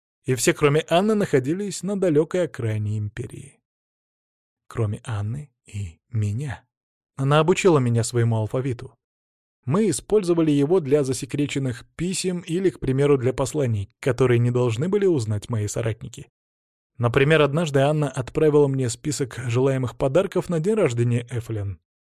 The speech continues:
Причем принесла мне его сама же Эфлен. Было довольно забавно. Я поднес фонарь поближе,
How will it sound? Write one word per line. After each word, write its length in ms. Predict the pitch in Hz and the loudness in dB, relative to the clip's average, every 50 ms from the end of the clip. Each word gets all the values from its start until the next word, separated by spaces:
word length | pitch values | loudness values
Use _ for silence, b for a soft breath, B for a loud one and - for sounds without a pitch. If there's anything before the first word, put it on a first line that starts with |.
| _ _ _ _ _ _ _ _ | _ _ _ _ _ _ _ _
Причем 680 | - 113 113 110 - - 139 180 220 233 226 226 220 | -2 0 0 0 2 2 2 2 2 2 0 -2 -2
принесла 580 | 180 233 233 233 226 220 - - - 165 214 240 | 0 0 0 2 2 2 2 0 0 0 0 0
мне 220 | 240 240 233 226 | 2 2 2 2
его 240 | 202 160 131 156 196 | 2 2 2 0 -2
сама 400 | 180 - 156 131 113 101 101 104 | -2 -2 -2 -2 -2 -2 -4 -4
же 200 | 98 107 120 135 | -6 -6 -6 -6
Эфлен. 560 | 117 - - - 67 - 98 95 139 123 117 _ _ | -8 -10 -12 -12 -12 -12 -14 -14 -16 -16 -20 _ _
Было 520 | 175 196 214 202 196 190 202 208 214 220 208 | -10 -10 -8 -8 -6 -4 -2 -2 -2 -2 -2
довольно 560 | 190 175 127 110 107 107 110 110 110 113 113 | -2 -2 -2 -2 -2 -4 -4 -4 -4 -4 -4
забавно. 760 | 110 117 123 123 117 110 110 104 104 104 104 104 101 92 92 - _ _ _ _ _ _ _ _ _ _ _ _ _ _ _ _ _ _ _ _ _ _ _ _ _ | -4 -6 -6 -6 -6 -6 -4 -4 -4 -4 -6 -8 -8 -10 -12 -16 _ _ _ _ _ _ _ _ _ _ _ _ _ _ _ _ _ _ _ _ _ _ _ _ _
Я 160 | - 120 139 139 | 0 0 0 2
поднес 380 | - 151 135 135 139 123 - | 2 0 0 2 0 -2 -2
фонарь 400 | - - 135 135 147 147 139 131 | -2 -2 -2 0 0 -2 -4 -6
поближе, 960 | 120 - _ - 139 127 120 120 151 165 156 131 117 113 131 156 165 147 113 | -8 -8 _ -6 -6 -4 -4 -4 -4 -2 -2 -2 -2 -2 -2 -2 -4 -6 -6